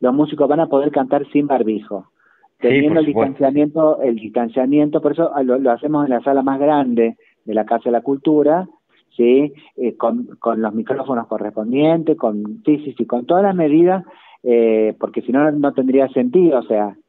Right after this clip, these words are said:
Speaker 1: eh, sería lo mismo, sin público, pero no, cuidándonos también, porque nos parece muy importante el cuidado, y más en estos momentos que no sabemos todavía, que estamos viviendo otro momento de incertidumbre. Por eso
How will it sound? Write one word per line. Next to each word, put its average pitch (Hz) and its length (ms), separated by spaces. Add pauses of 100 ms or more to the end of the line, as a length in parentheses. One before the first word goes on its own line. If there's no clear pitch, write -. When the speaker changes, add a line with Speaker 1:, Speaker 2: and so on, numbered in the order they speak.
(280)
Speaker 1:
eh, 110 400
sería 123 220
lo 139 80
mismo, 151 320
sin 131 240
público, 156 440
pero 113 160
no, 123 440
cuidándonos 139 640
también, 151 580 (260)
porque 110 200
nos 110 140
parece 123 360
muy 127 360
importante 127 680 (280)
el 117 180
cuidado, 147 380
y 156 120
más 202 220
en 180 140
estos 175 260
momentos 143 480
que 131 100
no 143 140
sabemos 160 580
todavía, 151 600 (320)
que 123 120
estamos 165 380
viviendo 156 420
otro 185 380
momento 139 480
de 131 80
incertidumbre. 139 800 (440)
Por 147 220
eso 165 480